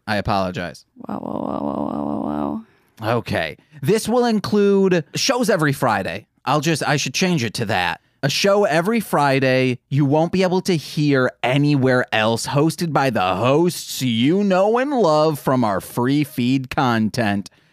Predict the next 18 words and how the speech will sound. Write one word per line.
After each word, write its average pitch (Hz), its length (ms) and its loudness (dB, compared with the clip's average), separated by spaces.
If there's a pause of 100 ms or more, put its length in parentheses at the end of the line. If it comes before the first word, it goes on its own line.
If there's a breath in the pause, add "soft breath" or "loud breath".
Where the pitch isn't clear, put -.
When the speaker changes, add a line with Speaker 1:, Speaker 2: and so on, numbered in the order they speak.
Speaker 1:
And 156 180 2
then 151 160 2
also 131 320 2
members 120 320 2
of 107 140 -2
this 170 200 -2
tier 185 240 -2
will 175 220 0
ha-, 180 200 -2
have 175 220 2
access 170 360 0
to 165 200 0
previous 110 540 0
tiers. 104 360 -2
And 135 160 0
finally, 135 720 -2 (280)
Franklin's 147 880 0
followers. 98 1120 -2